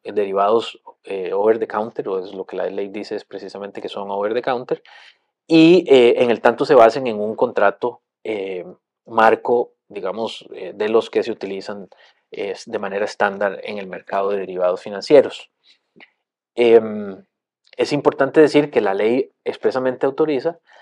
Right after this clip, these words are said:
a que esa, digamos, compensación se realice a pesar de que se haya declarado el concurso liquidatorio o preventivo, y que, em, se permite dar por terminado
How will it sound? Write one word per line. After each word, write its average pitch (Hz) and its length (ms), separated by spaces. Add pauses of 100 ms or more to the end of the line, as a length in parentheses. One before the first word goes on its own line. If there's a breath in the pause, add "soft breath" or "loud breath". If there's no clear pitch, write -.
(120)
a - 160
que 104 300
esa, 143 340
digamos, 120 400
compensación 147 1000 (560 soft breath)
se - 160
realice 110 480
a - 140
pesar 117 440
de 123 80
que - 100
se - 120
haya 104 180
declarado 117 840
el 117 160
concurso 147 840 (380)
liquidatorio 131 720
o - 40
preventivo, 147 480 (1700)
y 151 200
que, 151 460
em, 104 460 (360 soft breath)
se - 180
permite 117 520
dar 120 300
por - 160
terminado 107 760